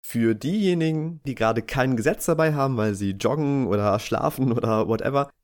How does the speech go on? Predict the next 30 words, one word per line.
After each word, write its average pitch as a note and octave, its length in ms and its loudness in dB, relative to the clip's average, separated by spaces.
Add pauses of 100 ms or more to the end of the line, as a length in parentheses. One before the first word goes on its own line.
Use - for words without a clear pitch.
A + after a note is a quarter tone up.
(120)
sechshundertzweiunddreißig D#3+ 800 0
Absatz - 400 -4
zwei D3+ 400 -2
war A#2 80 2
die A2+ 100 2
Norm, C3+ 280 2
die G2+ 60 -2
sagt, A2 520 -4
dass A2 340 -4
wenn D3 360 -2 (340)
eine A2+ 300 2
Vergütung F3 840 0
nicht - 460 -4
explizit - 640 -8
bestimmt E3 440 -4
ist, - 400 -4
dass A2+ 220 -4
dann D#3 320 0 (400)
die B2+ 300 0 (180)
übliche C#3 760 2
Vergütung B2 600 -4
heranzuziehen C#3+ 840 -4
ist - 420 -6
und A2 120 -2
das A2 160 -4
ist - 420 -6
dann G#2+ 160 0
in G#2+ 240 -6
unserem G2+ 320 -4
Fall B2+ 420 0